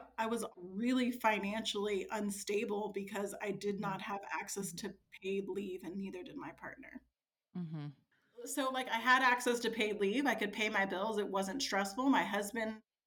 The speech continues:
Speaker 1: was able to take time off. He worked for a hospital. So, of course, any place where there is a strong contingent of women, you can guarantee that they will not have paid leave. So
Speaker 2: Mm-hmm.
Speaker 1: academia,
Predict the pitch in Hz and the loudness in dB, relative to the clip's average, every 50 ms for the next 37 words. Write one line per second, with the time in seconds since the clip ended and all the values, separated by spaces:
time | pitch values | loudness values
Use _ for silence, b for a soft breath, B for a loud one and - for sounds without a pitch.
0 | _ _ _ - 214 214 - - 214 214 208 208 202 220 196 - - 208 196 202 | _ _ _ 0 2 2 4 4 4 4 2 2 0 0 -2 0 0 0 0 0
1 | - 226 185 185 175 180 180 226 277 269 - - 208 190 190 190 190 190 - 185 | 2 2 2 2 4 4 6 6 6 4 2 -2 -2 0 0 0 0 -2 -2 0
2 | 180 175 185 - 240 247 247 - - 254 247 262 254 254 - 185 170 175 - - | 0 2 2 4 2 2 2 0 0 0 2 2 0 0 0 0 0 0 -2 -4
3 | - - 226 226 220 226 226 - - - 208 233 233 226 - 240 226 233 226 - | -4 -2 0 2 2 0 -2 -6 -10 -6 -4 -2 -2 -2 0 0 2 2 0 0
4 | - 185 196 196 190 170 180 - 185 185 185 185 170 160 170 - - - - 202 | -2 -2 0 0 0 0 0 -2 -2 -2 -2 0 2 2 2 2 0 0 0 2
5 | 214 214 208 190 196 202 196 208 214 226 _ _ _ _ _ _ _ _ _ _ | 4 4 4 4 2 0 -4 -6 -10 -12 _ _ _ _ _ _ _ _ _ _
6 | - - 208 202 202 202 220 208 214 202 208 214 - 190 196 175 170 180 185 180 | -4 0 2 2 2 2 0 0 0 0 0 -2 -2 -2 -4 -4 -4 -4 -4 -2
7 | 185 185 190 202 220 220 - - 202 196 196 220 190 185 175 170 - - 180 185 | -2 -4 -4 -4 -6 -8 -8 -8 -8 -6 -4 -4 -4 -4 -6 -6 -8 -6 -6 -4
8 | 180 175 185 196 196 - 170 151 - - 147 - 151 147 160 175 170 147 - - | -4 -4 -4 -6 -6 -4 -4 -4 -4 -6 -10 -8 -8 -6 -4 -4 -2 -2 -4 -4
9 | 185 156 156 - - 165 175 - - - - - - - - - 156 160 - - | -4 -6 -8 -6 -6 -6 -6 -4 -6 -6 -6 -8 -10 -10 -8 -6 -4 -2 2 2
10 | - - - 175 175 240 254 262 277 262 254 247 | 0 0 0 0 4 8 12 12 12 12 12 10